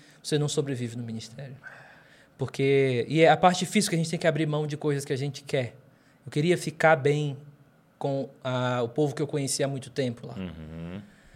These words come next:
Speaker 1: Só que eu precisava de desistir desse, desse momento meu lá pra poder abraçar um outro momento, ah, que eu sabia que era preciso pra minha vida.
Speaker 2: Sim.
Speaker 1: Então, eu disse várias vezes assim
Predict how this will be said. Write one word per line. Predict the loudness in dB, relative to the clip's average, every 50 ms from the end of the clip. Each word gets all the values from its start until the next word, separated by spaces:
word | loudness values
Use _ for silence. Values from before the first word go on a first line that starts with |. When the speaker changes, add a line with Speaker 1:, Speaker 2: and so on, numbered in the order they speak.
| -20 _ _ _
Speaker 1:
Só | -10 -4 2 4 6 6 6
que | 4 0 -4 -2 0 2 2 2 2 0 0 -2 -4 -4 -4
eu | -4 -4
precisava | -4 -4 -4 -2 2 6 6 6 6 4 0
de | -4 -4 -8
desistir | -8 -4 -2 -2 0 0 0 -2 -2 -4 -6 -4 -2 -2 0
desse, | 2 2 2 2 2 0 0 0 0 0 -2 -4 -6 -8 -18 -20 -20 _ _ _ _ _ -8
desse | -6 -2 -2 0 0 0
momento | 0 0 2 2 0 0 0 -2 -4 -4
meu | -2 -2 0 2
lá | 2 2 2 0 -2 -8 -12 -18 -20 -20 _ _ _ _ _ _
pra | -4 -4 -2
poder | -2 2 4 4
abraçar | 6 6 6 4 4 2 0 -2 -2
um | -2 -2
outro | -2 -4 -6 -6 -6
momento, | -6 -4 -2 -2 -2 -4 -6 -8 -16 -20 -20 _ _ _ _ _ _ _ _ -10
ah, | -6 -6 -4 -4 -4 -2
que | -2
eu | -2
sabia | 0 0 -2 0 2 0 0
que | 2 2 2
era | 2 2
preciso | 0 -2 -6 -4 -6 -8 -6
pra | -4 -4 -4
minha | -2 -4 -6 -8
vida. | -10 -12 -14 -14 -16 -20 -20 _ _ _ _ -20 -14
Speaker 2:
Sim. | -14 -12 -12 -14 -14 -10
Speaker 1:
Então, | -6 -2 -2
eu | -2 -2
disse | -2 -4 -4 -4 -2 2
várias | 6 6 6 6 6 2 2
vezes | 0 0 0 0 -2 -4
assim | -4 -4 -4 -4 -4 -4 -4 -4 -6